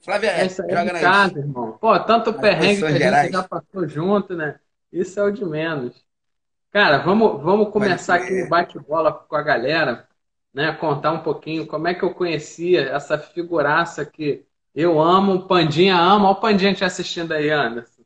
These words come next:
Speaker 1: Grande
Speaker 2: É, e
Speaker 1: Panda, Panda maravilhoso.
Speaker 2: eu era professor lá da, da Body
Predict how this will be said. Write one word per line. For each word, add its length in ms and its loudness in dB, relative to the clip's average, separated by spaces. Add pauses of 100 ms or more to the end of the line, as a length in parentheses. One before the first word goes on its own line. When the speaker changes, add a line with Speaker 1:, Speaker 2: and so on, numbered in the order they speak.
(640)
Speaker 1:
Grande 280 4
Speaker 2:
É, 260 -4
e 400 0
Speaker 1:
Panda, 260 -4 (320)
Panda 280 -8
maravilhoso. 1080 -6 (840)
Speaker 2:
eu 200 6
era 200 4
professor 1120 2
lá 220 0
da, 300 2
da 160 -2
Body 260 2